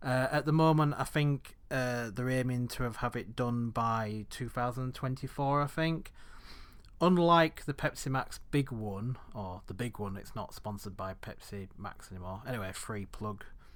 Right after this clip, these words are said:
Pepsi. Feel free to send us Pepsi. Um,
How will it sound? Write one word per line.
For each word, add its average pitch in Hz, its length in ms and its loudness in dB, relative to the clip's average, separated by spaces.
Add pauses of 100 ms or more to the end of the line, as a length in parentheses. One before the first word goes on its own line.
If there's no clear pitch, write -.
(220)
Pepsi. - 460 -10 (180)
Feel 107 240 -6
free 98 420 -10
to 95 200 -10 (300)
send 92 340 -8
us 85 220 -12 (360)
Pepsi. - 480 -12 (640)
Um, 131 460 4